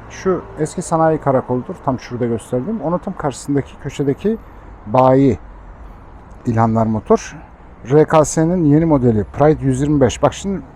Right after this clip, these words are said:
kırmızısını kullanacağım ben. Şu içerisi biraz kalabalık ama öbür renklerinde bak. Burada olan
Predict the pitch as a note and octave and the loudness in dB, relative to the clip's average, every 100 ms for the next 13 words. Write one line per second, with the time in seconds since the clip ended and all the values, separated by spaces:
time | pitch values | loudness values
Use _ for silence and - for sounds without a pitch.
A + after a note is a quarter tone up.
0 | - - - - E3 F3 E3+ E3 G#3+ - | -20 -20 -10 -2 -2 -2 -4 -4 -6 -4
1 | D#3 C#3+ C#3 D#3 D#3+ A3+ A3 - - - | 0 0 2 0 0 -2 -4 -12 -20 -20
2 | - - - - - F#3 F#3+ F3+ - - | -20 -20 -18 -10 0 4 4 2 -4 -10
3 | - F3 E3+ F3+ F3 - F3 F3 F#3+ G#3+ | -4 -2 -2 0 0 2 2 2 2 0
4 | A#2+ D#3+ F#3+ F#3 F3 F3 F3+ D#3+ A#2 - | 0 -2 -2 -2 -2 -2 0 0 -2 -4
5 | D3 F#3 F#3 F3 F3+ | -6 -2 -2 -2 -4